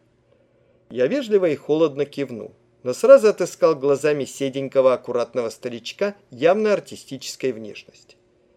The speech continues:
После концерта он ко мне подошел, я вычислил правильно, и сказал несколько хвалебных фраз. Последняя из них была такая:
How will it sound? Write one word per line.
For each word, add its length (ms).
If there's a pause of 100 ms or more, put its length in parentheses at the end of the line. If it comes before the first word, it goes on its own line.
(280)
После 220
концерта 520
он 100
ко 140
мне 160
подошел, 500 (300)
я 140
вычислил 440
правильно, 500 (500)
и 80
сказал 420
несколько 560
хвалебных 640
фраз. 400 (680)
Последняя 540
из 120
них 180
была 220
такая: 380